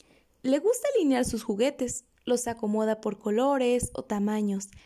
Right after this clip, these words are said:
y eso lo hace feliz. Algunas veces hace lo mismo con su comida y con sus crayolas. Luca tiene autismo. Esto significa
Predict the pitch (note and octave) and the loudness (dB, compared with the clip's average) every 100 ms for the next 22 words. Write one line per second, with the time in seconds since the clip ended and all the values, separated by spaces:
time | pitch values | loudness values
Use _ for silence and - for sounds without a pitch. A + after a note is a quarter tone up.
0 | _ - A3+ A3 A3 G#3+ G3+ G3+ G#3 - | _ -2 2 2 0 -2 -2 -4 -6 -4
1 | A3 D#4 - _ _ _ _ - A3+ G#3 | -2 -2 -4 _ _ _ _ -12 -8 -2
2 | A#3 A#3 A3+ D4 C#4 B3 A#3+ - G#3+ G#3+ | -2 -2 -2 -4 -2 -2 -4 -8 -6 -2
3 | G#3 G#3+ G3+ G#3+ G#3 G3+ G3 G3 G3 A3+ | 0 -2 0 -2 -2 -6 -6 -6 0 2
4 | D4 C4 B3+ B3 - - _ D#4 C#4 C4 | 2 2 0 -2 -8 -20 _ -4 0 0
5 | A3 G3+ G#3 G3+ A3 G3+ G3+ - _ _ | -2 -4 -2 0 0 0 -6 -10 _ _
6 | _ _ _ _ - D4+ D4+ D4 B3+ A#3+ | _ _ _ _ 0 0 0 -4 0 0
7 | A3+ A3+ G3+ G3 G3+ G3 _ _ _ _ | -2 -4 -6 -4 -8 -8 _ _ _ _
8 | A#3 A#3 C4+ C#4+ E4+ E4+ D4+ C#4+ | -6 -4 0 0 0 0 0 -2